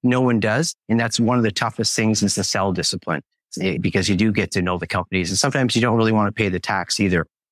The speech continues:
if you're gonna generate a capital gain. And so you have to just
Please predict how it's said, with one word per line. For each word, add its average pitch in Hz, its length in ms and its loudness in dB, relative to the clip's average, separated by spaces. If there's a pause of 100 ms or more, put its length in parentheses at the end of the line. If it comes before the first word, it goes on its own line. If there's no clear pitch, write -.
if - 60 -8
you're 104 80 0
gonna 90 160 0
generate 87 400 0
a 87 60 -2
capital 85 400 -2
gain. 85 340 0
And 82 320 -10
so - 80 0
you 87 80 2
have 98 220 -2
to 90 80 -4
just 87 280 -2